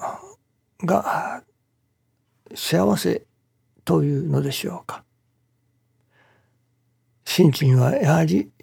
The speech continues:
幸せを追求するものでもありましょうし。では、その幸せを追求するということはどういうことなのだろうかと。まあ、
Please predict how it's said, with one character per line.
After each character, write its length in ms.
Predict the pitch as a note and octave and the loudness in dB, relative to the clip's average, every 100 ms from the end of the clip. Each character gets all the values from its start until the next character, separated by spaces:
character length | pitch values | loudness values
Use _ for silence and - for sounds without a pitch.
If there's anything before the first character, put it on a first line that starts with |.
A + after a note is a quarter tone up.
| - | -14
幸 440 | - D#3 E3+ F3 | -2 2 4 2
せ 160 | - E3+ | 2 2
を 280 | - - - _ _ - | 2 0 -8 _ _ -4
追 240 | E3 D3+ | 0 0
求 260 | - F3+ D3+ | 0 0 0
す 220 | - F3 | 0 2
る 260 | E3+ A#3 - | 2 2 0
も 140 | D#3+ D3 | 2 2
の 200 | E3 F#3 | 2 2
で 140 | E3+ | 4
も 240 | G3 F3+ - | 4 2 -4
あ 80 | D3+ | -4
り 100 | D3+ | 0
ま 160 | C#3 | -2
し 140 | C3+ - | -4 -8
ょ 80 | - | -10
う 20 | |
し。 220 | - - - _ _ _ _ _ _ _ _ _ _ - | -12 -14 -20 _ _ _ _ _ _ _ _ _ _ 2
で 80 | D#3+ | 6
は、 180 | C#3+ - | 6 2
そ 180 | - D#3+ | -4 4
の 280 | D#3 E3+ - _ _ _ | 4 4 -2 _ _ _
幸 500 | - - E3 G#3+ G#3 | -12 -2 4 4 4
せ 160 | G3+ G#3+ | 2 2
を 280 | A3 - - _ - | 2 0 -6 _ -16
追 300 | - - F3+ | -8 0 0
求 360 | E3+ - F3 F3 | 0 -2 2 2
す 200 | - G3+ | 0 -6
る 200 | D3 - | -8 -8
と 120 | - D#3+ | -2 0
い 100 | E3+ | 0
う 80 | |
こ 120 | G3 - | -2 -8
と 180 | - | -6
は 280 | D#3 - - - | -6 -6 -10 -8
ど 240 | D3+ G3+ | -2 0
う 80 | B3 | 0
い 120 | G3 | -2
う 160 | - F3+ | -4 -8
こ 140 | - | -8
と 240 | C#3+ C#3+ - - | -4 -6 -6 -2
な 100 | D#3 | 0
の 200 | - F3 | 0 -6
だ 160 | D3+ | -6
ろ 180 | D3 C#3 | -4 -6
う 60 | - | -10
か 100 | - | -18
と。 160 | - _ _ _ _ _ | -18 _ _ _ _ _
ま 400 | D2 C2+ C3+ C3 | -2 0 -2 -6
あ、 140 | - | -14